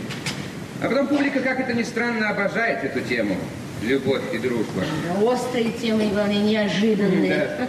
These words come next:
Speaker 1: вот именно. А что вы думаете, если в лекции на эту тему упомянуть парочку бракоразводных фамилий, задать риторический вопрос «Почему?», отвлеченно пофилософствовать на эту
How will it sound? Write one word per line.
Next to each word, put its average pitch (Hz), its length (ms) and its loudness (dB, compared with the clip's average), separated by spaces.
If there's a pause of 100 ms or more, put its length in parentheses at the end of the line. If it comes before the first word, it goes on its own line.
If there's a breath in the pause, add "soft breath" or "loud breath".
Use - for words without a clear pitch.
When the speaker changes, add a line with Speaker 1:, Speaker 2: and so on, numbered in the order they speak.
Speaker 1:
вот 151 180 -2
именно. 107 340 0 (1080)
А - 80 -4
что 254 240 2
вы 262 100 2
думаете, 202 540 2 (400)
если 175 300 0
в 156 60 4
лекции 156 340 0
на 151 80 2
эту 170 200 0
тему 160 420 2 (880)
упомянуть 165 420 2
парочку 170 460 0
бракоразводных 143 680 0
фамилий, 110 540 0 (100)
задать 147 360 0
риторический 131 580 0
вопрос 113 540 0 (200)
«Почему?», 98 600 -2 (1040)
отвлеченно 160 540 0
пофилософствовать 147 840 0
на 151 60 2
эту 143 160 -2